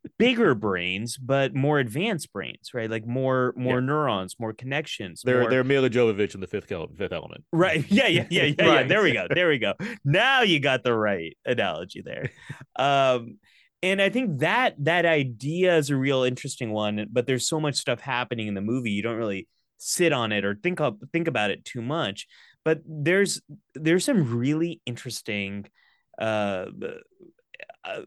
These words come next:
Speaker 2: animal rights slash Star Trek four, The Voyage Home
Speaker 1: Uh-huh.
Speaker 2: slash, like, uh,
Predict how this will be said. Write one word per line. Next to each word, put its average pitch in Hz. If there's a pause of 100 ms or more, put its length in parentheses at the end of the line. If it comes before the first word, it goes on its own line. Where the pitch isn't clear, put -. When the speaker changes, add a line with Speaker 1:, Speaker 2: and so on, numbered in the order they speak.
(120)
Speaker 2:
animal 165
rights 147 (500)
slash 156 (340)
Star 165
Trek 160
four, 151
The 147
Voyage 147
Home 151 (260)
Speaker 1:
Uh-huh. 104
Speaker 2:
slash, 156 (220)
like, 135 (440)
uh, 127